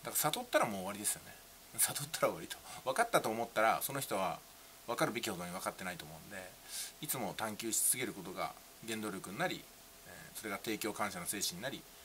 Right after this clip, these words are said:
まあ、ビジネスなり人生なり人間関係をうまく活かせる、まあ、要素になるのかなと思ったり思わなかったりですね。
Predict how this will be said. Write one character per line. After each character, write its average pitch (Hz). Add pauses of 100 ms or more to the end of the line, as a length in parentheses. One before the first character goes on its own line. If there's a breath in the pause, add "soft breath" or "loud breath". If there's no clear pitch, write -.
(280 loud breath)
ま 107
あ、 -
ビ 107
ジ 98
ネ 90
ス -
な 87
り 85
人 107
生 87
な 80
り - (140)
人 110 (160)
間 -
関 98
係 87
を -
う 104
ま 117
く -
活 73
か 110
せ 110
る、 101 (640)
ま 90
あ、 80 (140)
要 123
素 104
に 95
な 117
る 107
の 87
か 113
な 151
と - (480)
思 123
っ -
た 98
り 87
思 113
わ 117
な -
か -
っ -
た -
り -
で -
す -
ね。 110